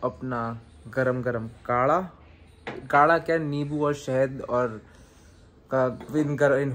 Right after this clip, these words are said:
hot water, अपना lukewarm water सुबह सुबह मैं पी रहा हूँ। मेरे को लगता है body मेरी बहुत, अ, अच्छा लगता है ये पी के, थोड़ा body को भी different लगता है वही same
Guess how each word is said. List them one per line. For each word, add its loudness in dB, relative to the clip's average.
hot 2
water, 2
अपना -4
lukewarm -2
water 0
सुबह -4
सुबह -6
मैं -4
पी -6
रहा -2
हूँ। -6
मेरे -16
को 0
लगता 0
है -2
body 2
मेरी -2
बहुत, -2
अ, 2
अच्छा -2
लगता 2
है 4
ये 2
पी -8
के, 0
थोड़ा -2
body 2
को 0
भी -4
different -4
लगता -4
है 2
वही 0
same 0